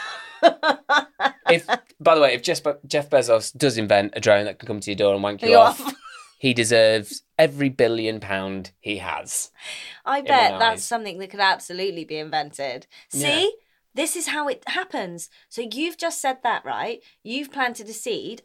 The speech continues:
Speaker 1: I'm gonna go home.
Speaker 2: Yeah.
Speaker 1: I'm gonna try and invent a drone that wanks people off.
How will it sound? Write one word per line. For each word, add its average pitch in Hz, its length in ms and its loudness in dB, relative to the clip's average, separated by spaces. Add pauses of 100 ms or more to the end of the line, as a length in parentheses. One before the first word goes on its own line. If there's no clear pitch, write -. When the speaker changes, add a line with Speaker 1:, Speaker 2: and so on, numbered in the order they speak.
(120)
Speaker 1:
I'm 302 220 0
gonna 262 180 -4
go 226 220 2
home. 214 500 0
Speaker 2:
Yeah. 135 320 -2
Speaker 1:
I'm 269 220 4
gonna 269 180 -2
try 254 280 -2
and 226 60 -6
invent 220 320 0
a 202 60 -8
drone 208 360 0
that - 100 -8
wanks 214 220 -8
people 240 280 -10
off. - 460 -6